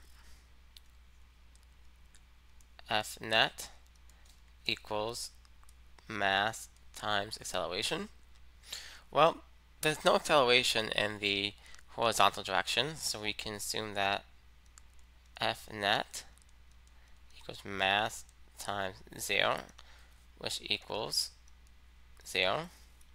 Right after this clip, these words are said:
We also know that the net force then is equal to the normal force minus the gravitational force, which equals zero.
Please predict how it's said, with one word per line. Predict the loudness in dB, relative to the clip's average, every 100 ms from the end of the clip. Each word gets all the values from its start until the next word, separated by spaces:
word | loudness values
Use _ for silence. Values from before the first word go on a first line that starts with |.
| -20 -20 -20 -20 -16 0
We | 0
also | 2
know | 0 2 6
that | 6 4 0
the | 2
net | 4 2
force | -2 -4 -4 -2
then | -2 0 -2 -8 -16 -20 -20 -20 -20 -20 -20 -20 -20 -20 -20 -20 -20 -20 -20 -20 -20 -20 -20 -20 -20 -20 -20 -20 -18
is | -18 -6
equal | -4 -4 -8 -4
to | -2 0 -2 -4 -10 -20 -20 -16 -6
the |
normal | 0 2 2
force | -2 0 0 -2 -8 -12 -18 -20 -20 -20 -20 -4
minus | 4 4 4 0
the | -2
gravitational | 4 4 4 0 -2 0 -4
force, | -4 -4 -2 -2 -4 -12 -14 -20 -20 -20
which | -20 -12 -4
equals | -4 -2 -6 -4 -6 -8 -10 -18 -20 -20 -20 -20 -20 -20 -20 -20 -20 -20 -20 -20 -20 -16
zero. | -4 2 4 4